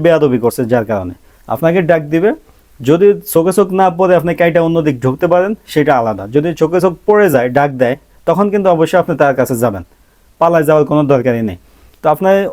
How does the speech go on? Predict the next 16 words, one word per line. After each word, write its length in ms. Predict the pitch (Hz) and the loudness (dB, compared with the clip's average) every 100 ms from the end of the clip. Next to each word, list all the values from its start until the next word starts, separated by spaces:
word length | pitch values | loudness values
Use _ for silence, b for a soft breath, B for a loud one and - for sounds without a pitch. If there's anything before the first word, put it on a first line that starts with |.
| 175 | 0
অবৈধ 300 | 165 190 175 147 | 2 2 2 2
হরুপ 200 | 160 175 175 | 2 2 2
আছে, 160 | 160 139 139 - | 0 -6 -10 -8
আপনি 140 | 151 175 190 | -6 0 2
ওইভাবে 260 | 185 196 196 | 4 2 2
চলাফেরা 340 | 185 165 156 151 | 2 2 2 2
করবেন। 220 | 156 123 147 - 131 | 0 0 -2 -6 -4
যদি 140 | 156 139 | -2 0
ধরা 180 | 127 165 165 | 2 2 2
খান, 140 | 156 151 | 0 2
রিজিক 220 | 131 147 151 | 0 0 -2
শেষ 120 | 165 147 | -2 0
হয়, 100 | 139 | 0
এটা 100 | 160 160 | 2 2
মানতে 220 | 160 147 156 | 0 0 0
হবে 140 | 170 | 0